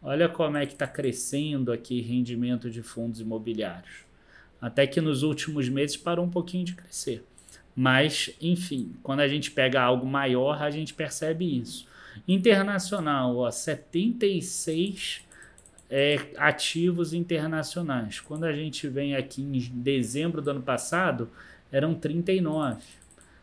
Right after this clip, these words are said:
né? Quando a gente vai pegar aqui renda fixa, aí eu vou ter que excluir esse oitocentos e trinta do fixa onze,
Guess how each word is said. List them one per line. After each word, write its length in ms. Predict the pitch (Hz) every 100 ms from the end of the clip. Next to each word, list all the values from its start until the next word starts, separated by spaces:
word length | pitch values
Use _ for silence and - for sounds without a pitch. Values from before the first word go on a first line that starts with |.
| _
né? 180 | 131 135
Quando 200 | 143 190
a 60 | 202
gente 280 | 196 185
vai 140 | 165 165
pegar 260 | 165 151
aqui 220 | 143 151 135
renda 320 | 139 135 127
fixa, 480 | - 196 185 - 139
aí 120 | 147
eu 60 |
vou 120 | 156 151
ter 120 | 147
que 80 | -
excluir 420 | - 160 143 147
esse 200 | 143 147
oitocentos 420 | 139 - 139 135
e 40 |
trinta 420 | 131 135 139 131 127
do 100 | 120
fixa 480 | - 123 - -
onze, 460 | 117 147 175 131